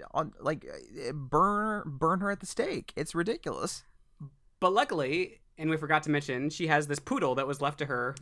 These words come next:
Speaker 1: Oh my
Speaker 2: by her
Speaker 1: God, the
Speaker 2: aunt.
Speaker 1: poodle. Yes.
Speaker 2: This poodle who was apparently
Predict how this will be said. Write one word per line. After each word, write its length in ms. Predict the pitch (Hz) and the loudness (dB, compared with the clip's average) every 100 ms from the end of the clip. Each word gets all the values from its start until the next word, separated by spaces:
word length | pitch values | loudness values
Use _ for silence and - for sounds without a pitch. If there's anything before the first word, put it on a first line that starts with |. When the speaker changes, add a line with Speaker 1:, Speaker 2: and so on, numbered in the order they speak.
| 151 | 4
Speaker 1:
Oh 80 | 147 | 8
my 120 | 135 | 8
Speaker 2:
by 60 | 127 | 6
her 80 | |
Speaker 1:
God, 60 | 113 | 4
the 80 | 160 | 2
Speaker 2:
aunt. 140 | 139 101 | 2 2
Speaker 1:
poodle. 140 | 98 - | -2 -8
Yes. 400 | 120 107 - - - - - | -2 -2 -2 -10 -16 -10 -8
Speaker 2:
This 100 | - | -4
poodle 280 | 277 214 | 2 2
who 100 | 165 | 2
was 140 | 175 170 | 2 2
apparently 560 | 170 277 190 170 143 | 2 2 4 4 2